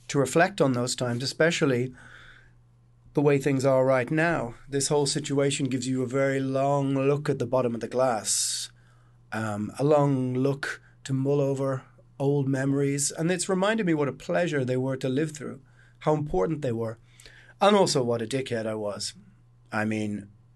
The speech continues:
hold your hands up if you also had New Rock boots, a trench coat, and a magician's beard. Yeah, I know, I told you. It's the magician's beard thing that really fascinates me. Why? Why?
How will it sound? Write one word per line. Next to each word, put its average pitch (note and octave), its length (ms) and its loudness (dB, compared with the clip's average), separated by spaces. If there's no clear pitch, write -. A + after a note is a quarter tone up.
hold F3+ 280 4
your E3 120 6
hands B2 300 2
up G2+ 140 -4
if A2 140 -6
you A#2 140 0
also A#2+ 300 0
had G#2+ 180 -4
New C#3 220 0
Rock B2+ 240 -2
boots, C#3 340 -4
a B2+ 60 -4
trench B2 400 -2
coat, A#2 260 0
and A2 160 -2
a G2+ 40 -2
magician's G#2 580 0
beard. G2 420 -2
Yeah, A2 280 0
I A2+ 140 -2
know, F#2+ 240 -4
I A2+ 100 -2
told G#2+ 260 0
you. G2 140 -8
It's - 140 -4
the D3 60 0
magician's D#3+ 440 2
beard B2 300 0
thing G2 160 -8
that F#2 120 -8
really G2 280 -4
fascinates G2 720 -2
me. G2+ 200 -20
Why? B2 580 -2
Why? B2+ 340 -4